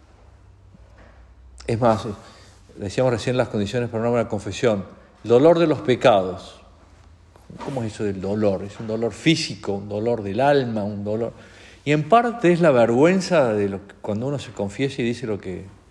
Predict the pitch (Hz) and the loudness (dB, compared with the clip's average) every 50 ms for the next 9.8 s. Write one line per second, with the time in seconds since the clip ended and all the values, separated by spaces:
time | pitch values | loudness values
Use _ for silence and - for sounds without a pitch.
0 | _ - - _ - - - - - _ _ _ - - 92 98 95 - 95 - | _ -20 -20 _ -20 -20 -20 -20 -20 _ _ _ -14 -8 -6 -6 -6 -6 -12 -12
1 | - 92 92 92 95 90 95 95 95 147 131 110 95 87 95 92 117 165 170 - | -8 -6 -4 -4 -4 -4 -4 -4 -2 0 0 0 -2 -4 -10 -10 -10 -10 -12 -14
2 | - - - - - _ _ _ - - _ _ _ _ _ - - - - - | -18 -20 -20 -20 -20 _ _ _ -20 -20 _ _ _ _ _ -20 -20 -12 0 2
3 | 156 151 156 156 143 123 113 104 98 95 87 90 117 139 - - _ - _ _ | 2 2 4 2 2 2 4 2 2 0 -2 -4 -8 -12 -14 -18 _ -20 _ _
4 | _ _ _ _ _ _ _ _ _ _ _ _ _ _ _ _ _ _ _ _ | _ _ _ _ _ _ _ _ _ _ _ _ _ _ _ _ _ _ _ _
5 | _ _ _ _ _ _ - 101 98 101 98 95 98 98 - - - - - - | _ _ _ _ _ _ -10 -8 -4 -4 -4 -4 -6 -10 -18 -20 -20 -20 -20 -20
6 | - - _ - - 101 107 127 151 160 151 131 110 101 98 95 - - - - | -20 -20 _ -10 -6 -4 0 2 2 2 2 0 -2 -4 -6 -8 -12 -18 -20 -20
7 | _ _ _ _ _ - _ _ _ _ _ - 95 95 90 90 90 92 - - | _ _ _ _ _ -20 _ _ _ _ _ -14 -14 -12 -12 -12 -14 -16 -20 -20
8 | - _ _ _ _ _ _ _ _ _ _ _ _ - - 110 113 110 104 - | -20 _ _ _ _ _ _ _ _ _ _ _ _ -4 -2 0 0 0 -2 -4
9 | 113 110 117 113 107 101 101 98 - - 95 90 - - - - | -2 2 2 4 4 2 0 -2 -6 -12 -14 -14 -14 -18 -16 -16